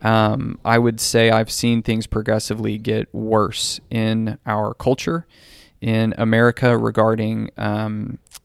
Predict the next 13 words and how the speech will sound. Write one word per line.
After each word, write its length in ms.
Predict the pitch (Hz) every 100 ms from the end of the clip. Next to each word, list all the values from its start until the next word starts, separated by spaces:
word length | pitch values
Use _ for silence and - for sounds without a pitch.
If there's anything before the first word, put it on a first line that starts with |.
| _ _ -
uh, 120 | 101
race 340 | 104 113 117 -
relations. 480 | 113 113 117 120 -
And, 180 | 135 135 -
and 140 | 127
I'll 200 | 156 233
add 320 | 190 170 - -
even 260 | 123 123 117
this 180 | 117
qualifier. 640 | - - 58 - - - - _ _ - _ _ _ _ -
I 100 | -
don't 320 | 262 123 117
know. 500 | 127 127 151 202 214